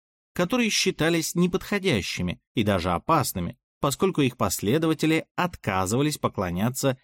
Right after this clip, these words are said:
императорскому культу. С учётом такого разнообразия религии римского мира вызывают у неофита как восхищение, так и волнение. В начале две тысячи десятых годов, будучи молодым агреже в университете Экс-Марселя,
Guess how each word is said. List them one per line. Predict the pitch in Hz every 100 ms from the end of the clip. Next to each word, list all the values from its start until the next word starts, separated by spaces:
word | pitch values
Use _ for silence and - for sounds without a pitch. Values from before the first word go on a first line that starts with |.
| -
императорскому | 180 147 123 95 98 92 - 117 131
культу. | - 107 87 95 - _ _ _ _ _ _ _ _ _ _ _
С | - 139
учётом | 131 262 226
такого | 175 156 180 139
разнообразия | 110 104 95 - 202 185 180 170 147 -
религии | 156 160 131 101 95 95
римского | 104 95 - 95 92
мира | 110 175 170
вызывают | 143 110 104 127 120
у | -
неофита | 110 98 85 - 151 139 110
как | 110 -
восхищение, | 95 - 90 - - 160 104 80
так | - 98 -
и |
волнение. | 98 123 160 147 90 80 - _ _ _ _ _ _
В | 110
начале | 131 131 143 127 110
две | 117
тысячи | 113 113 120 113
десятых | 107 104 117 95 90
годов, | 82 87 135 131 _ _ _ -
будучи | 147 208 214 202
молодым | 180 160 127 156 175 -
агреже | 139 117 104 85 101 143 95 -
в | 110
университете | 113 101 - 107 110 110 104 -
Экс-Марселя, | 113 92 - 85 78 135 143 98